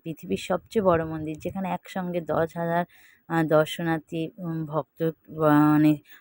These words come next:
হরে কীর্তন করতে পারবে। একসঙ্গে দশ হাজার ভক্ত ওই মন্দিরের মধ্যে ধরে যাবে। যাই হোক, চলো আমরা আর কী কী দেখলাম এবং কী কী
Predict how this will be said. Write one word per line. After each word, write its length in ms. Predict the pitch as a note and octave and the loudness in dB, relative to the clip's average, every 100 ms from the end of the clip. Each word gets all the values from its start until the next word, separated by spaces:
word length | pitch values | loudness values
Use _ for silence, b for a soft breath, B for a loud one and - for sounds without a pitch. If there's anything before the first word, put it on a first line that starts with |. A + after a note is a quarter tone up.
| _ D3+ | _ -2
হরে 220 | D#3 D#3 | 2 2
কীর্তন 480 | - E3 - D#3+ D#3 | 0 -10 -8 -6 -4
করতে 320 | D3+ - D#3+ | -6 -6 -6
পারবে। 280 | D3 D3 D#3+ | -2 -2 -2
একসঙ্গে 460 | D#3 - F3 F3 F3+ | -4 -8 -8 -6 -2
দশ 360 | D#3 D#3+ - | 0 0 -2
হাজার 280 | E3 D#3+ F3 | -4 -2 -2
ভক্ত 380 | D#3 C#3+ _ E3 B B B - | -4 -8 _ -12 B B B -6
ওই 100 | E3 | -4
মন্দিরের 540 | D#3+ D3 C#3+ D3 D3+ | 0 0 2 2 0
মধ্যে 340 | D#3 C#3+ C3 D3+ | 0 -2 -2 -6
ধরে 320 | D3 C3+ C3+ | -2 -2 -2
যাবে। 300 | C#3+ C3+ F3 _ b b b - F3+ | -4 -6 -14 _ b b b -16 -2
যাই 280 | G3+ G3+ | 0 2
হোক, 140 | F#3+ G3 - | 0 -2 -2
চলো 300 | E3+ D#3+ F#3+ | 0 4 2
আমরা 400 | E3+ D#3+ D#3+ D#3+ | 2 -2 -2 -2
আর 320 | - - D#3+ - | -4 -8 -10 -10
কী 120 | D#3 | -16
কী 140 | D3+ E3 | -14 -10
দেখলাম 460 | D#3+ D3+ D#3+ E3+ - b b _ | -8 -6 -6 -8 -10 b b _
এবং 580 | D#3 D3+ D#3 D#3+ D#3+ D#3 - | -8 -4 -2 -2 -2 -4 -6
কী 100 | D#3 | -12
কী 160 | - | -16